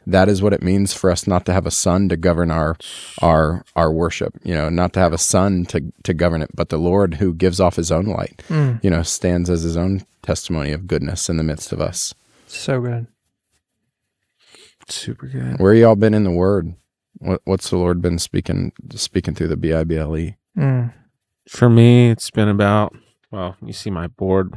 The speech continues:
Speaker 3: whiteboard there behind you. <sighs> Filling the earth, dude.
Speaker 2: Interesting.
Speaker 3: Partnering with him. Seeing his, uh, seven spirits of God is what I got up on my board there.
Speaker 1: Mm-hmm.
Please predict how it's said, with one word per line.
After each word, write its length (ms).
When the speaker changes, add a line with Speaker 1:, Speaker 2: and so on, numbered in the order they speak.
Speaker 3:
whiteboard 540
there 160
behind 400
you. 180
<sighs> 440
Filling 380
the 80
earth, 460
dude. 480
Speaker 2:
Interesting. 240
Speaker 3:
Partnering 540
with 140
him. 540
Seeing 440
his, 280
uh, 320
seven 360
spirits 420
of 60
God 480
is 120
what 100
I 60
got 200
up 140
on 80
my 120
board 360
there. 300
Speaker 1:
Mm-hmm. 160